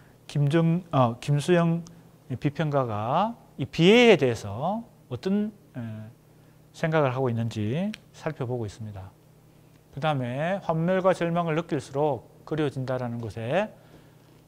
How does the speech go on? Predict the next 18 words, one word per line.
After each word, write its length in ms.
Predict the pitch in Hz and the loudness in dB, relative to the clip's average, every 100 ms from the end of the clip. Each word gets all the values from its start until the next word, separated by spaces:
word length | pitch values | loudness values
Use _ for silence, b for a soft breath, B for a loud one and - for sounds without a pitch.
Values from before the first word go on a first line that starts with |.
| _ | _
어, 460 | 120 113 110 113 117 - _ _ _ _ _ _ _ _ _ _ - | -14 -12 -12 -12 -14 -18 _ _ _ _ _ _ _ _ _ _ -16
시 320 | - 240 196 | -4 0 2
이전의 360 | 151 175 190 | 2 2 2
생활에서 880 | 170 247 247 185 139 120 107 165 226 - - _ _ _ _ _ _ _ _ _ _ _ _ _ _ - | 2 2 4 4 2 -2 -4 -4 -4 -10 -20 _ _ _ _ _ _ _ _ _ _ _ _ _ _ -2
변정법으로 580 | 147 170 165 165 143 | 0 2 0 0 -2
읽힐 260 | 127 120 131 | -4 -8 -10
수 140 | - | -10
있다. 380 | 110 - 90 85 87 _ _ _ _ b b b b b | -12 -12 -14 -14 -18 _ _ _ _ b b b b b
사람의 460 | - - 170 220 220 | -6 4 6 8 8
자리는 420 | 190 165 143 135 | 6 4 2 0
나 180 | 131 160 | 2 2
자신, 320 | 170 165 160 | 2 0 -2
세계라는 520 | 131 156 165 180 180 | -4 -2 0 0 -2
기표로 320 | 151 147 160 135 | -6 -6 -4 -4
대체될 440 | 120 151 151 147 | -6 -4 -2 -4
수 120 | - | -8
있다. 360 | 113 - 90 95 - | -12 -12 -16 -16 -16
그래서 300 | 123 123 | -12 -12